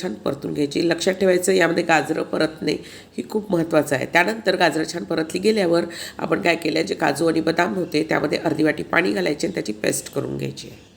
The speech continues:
आणि आता ही पेस्ट आता आपण घालून घेणार आहे आपल्या किसलेल्या गाजरामध्ये.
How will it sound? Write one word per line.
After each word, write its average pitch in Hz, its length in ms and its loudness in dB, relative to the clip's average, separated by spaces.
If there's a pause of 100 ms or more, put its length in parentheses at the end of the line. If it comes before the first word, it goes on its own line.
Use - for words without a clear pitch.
(840)
आणि - 140 2
आता - 280 2
ही 247 140 4
पेस्ट 180 460 4
आता 160 200 2
आपण 170 220 0
घालून 156 260 -4
घेणार 143 280 0
आहे - 80 2
आपल्या 156 340 2 (360)
किसलेल्या - 400 -2
गाजरामध्ये. 123 800 -6